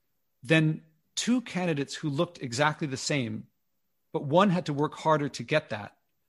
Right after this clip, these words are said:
you would say, "Maybe we should make it so that, that per-, we recognize that that person had to work harder." It may be hard to measure that, but if that could be done, a lot of people would support that and say, "We should have scholarships and admissions policies that address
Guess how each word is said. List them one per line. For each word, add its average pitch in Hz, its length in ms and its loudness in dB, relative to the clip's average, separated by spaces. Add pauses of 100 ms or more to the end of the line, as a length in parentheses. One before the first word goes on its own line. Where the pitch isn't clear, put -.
(460)
you 233 120 2
would 285 100 -2
say, 151 400 0 (140)
"Maybe 208 320 2
we 226 80 2
should 165 180 -6 (400)
make 160 260 2
it 165 100 -8
so 147 120 -2
that, 143 160 -4
that 170 180 0
per-, - 120 -6
we 143 140 -2
recognize 135 520 -2
that 127 80 -14
that 139 160 -4
person 139 200 -8
had 120 120 -6
to 120 60 -10
work 117 180 -8
harder." 98 260 -8 (420)
It 190 120 6
may 190 100 10
be 185 80 6
hard 147 180 4
to 139 80 2
measure 165 260 6
that, 185 280 2 (600)
but - 320 4 (760)
if 233 180 0
that 226 140 4
could 202 100 -4
be 180 80 0
done, 143 380 4
a 139 80 0
lot 156 160 6
of - 80 -2
people 151 180 -6
would 131 80 -4
support 220 340 -2
that - 140 -6
and 139 80 -10
say, 143 220 0
"We 151 180 -6
should - 160 -4
have 139 320 -2 (720)
scholarships 190 800 4
and 139 80 0
admissions 160 380 -2
policies 143 600 -2 (300)
that 139 260 0
address 135 640 -2